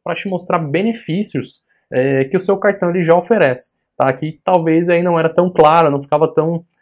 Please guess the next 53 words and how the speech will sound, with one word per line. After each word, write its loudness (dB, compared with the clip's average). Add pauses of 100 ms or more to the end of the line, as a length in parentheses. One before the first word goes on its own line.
(140)
tão -2
evidente -4
pra 0
algumas -2
pessoas, -6 (220)
tá? -6
Então -4
u-, -4
usar 2
a 2
plataforma -2
pra -4
isso -6 (260)
é -6
uma -2
boa 0
estratégia, 0
eu -2
acho -8
que -6
é -4
um, -6
é -4
um, -6
é -6
uma, -4
é -10
uma -4
funcionalidade, -2
funcionalidade -2
bacana 0
que -6
eles 2
acabaram 0
colocando 0
também, 0
tá? -2
Às -2
vezes -2
a 2
gente -2
tem -2
um 0
cartão, 2 (300)
ele 4
tem 0
inúmeros 2
benefícios -2
e 2
a 2
gente 0
não 4
sabe 2